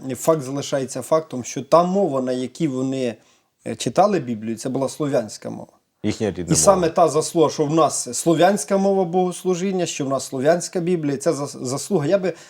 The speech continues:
Speaker 1: навіть оця назва богомільство, мені особисто не дуже так подобається, тому що асоціації такі виникають. Я б назвав це болгарським християнством.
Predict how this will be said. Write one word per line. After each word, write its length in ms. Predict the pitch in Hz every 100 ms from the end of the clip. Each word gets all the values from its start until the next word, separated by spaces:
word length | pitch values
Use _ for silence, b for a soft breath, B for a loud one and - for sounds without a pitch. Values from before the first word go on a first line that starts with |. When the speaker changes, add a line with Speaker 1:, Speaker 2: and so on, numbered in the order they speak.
| B
Speaker 1:
навіть 240 | - 160 160
оця 180 | 160 170
назва 340 | 202 165 143
богомільство, 640 | 123 143 143 139 117 143
мені 120 | 147 143
особисто 420 | - 139 131 139
не 80 | 135
дуже 200 | 135 131
так 240 | 123 -
подобається, 500 | 143 165 131 117 117
тому 220 | 127 123
що 140 | - 123
асоціації 640 | - 131 170 160 143 113
такі 220 | 117 -
виникають. 400 | 117 117 117 117
Я 80 | 139
б 40 | 151
назвав 260 | 147 151
це 100 | 135
болгарським 680 | 117 131 123 175 170 - 135
християнством. 800 | - 123 - 123 107 - -